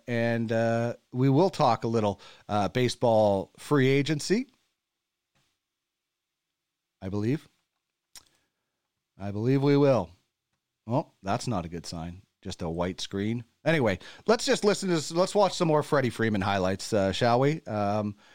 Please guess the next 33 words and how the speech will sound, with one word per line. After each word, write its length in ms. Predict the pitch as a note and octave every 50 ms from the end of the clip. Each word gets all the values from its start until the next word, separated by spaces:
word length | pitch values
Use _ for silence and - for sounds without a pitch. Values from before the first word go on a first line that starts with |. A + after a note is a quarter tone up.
| - - _ -
as, 340 | - G3+ F#3 D#3+ A#2+ C3 -
as 260 | - B2 C3+ C#3 B2
we 140 | C3+ C#3 C3+
try 260 | C3 - D#3 D3 C#3+
to 160 | C3+ C3 B2 - - - - - - -
muddle 480 | A2 C3 D3 D#3 D#3 E3 E3+ D#3+ D#3 -
through, 560 | - - D3 D#3 D#3+ D#3+ D#3+ D#3+ D#3+ D#3+ E3
uh, 680 | - C3 C3+ C3 C3+ C3+ C3+ C3+ C3+ C3 C3 C3 B2+ - B2
this, 420 | A#2 C3 D3 C3+ - - - -
uh, 520 | C3+ C3 B2 B2 A#2+ A#2+ A#2+ A#2+ A#2 A#2 - -
this 180 | C3 C3+ B2
show 360 | - - - D3+ D3+ D#3 D#3+
here. 320 | C#3+ B2+ D#3 D#3 D#3+ E3 D3+ - - - - - - -
Uh, 260 | - B2 B2+ C3 C3+
the, 160 | C#3 C#3+ E3+ F3 -
the 140 | D#3 E3+ F3
one 280 | E3 F#3 G#3 A#3 A#3+
thing, 440 | - - A3 A3 A3 A3 A3 A3 A#3 - -
uh, 300 | D3 D3+ D3+ D3 C#3+ C#3+ -
I 140 | - D#3 D#3
look 300 | D3+ D#3+ F#3 F#3 - F#3+
at 240 | F3+ F3+ F3+ - -
that 200 | D3 D3 C#3+ -
with 200 | D3+ D3 C3+ -
that 260 | D#3+ C#3+ C3+ A#2+ -
Dodger 360 | D3 C#3 D3 D#3 C#3+ D3 D#3
lineup 420 | C#3+ C#3+ C#3 D3 D#3 D#3 E3 D#3+
now 180 | - C#3 C3+ C3+
that 160 | B2+ - -
Freddie 240 | - D3+ D3 C#3 C3
Freeman 380 | - - D3 C#3+ C3+ C3+ B2 A2+
is 320 | B2+ C#3+ D#3 D#3 C#3 C3
there 300 | D#3+ D#3+ D#3+ E3+ F3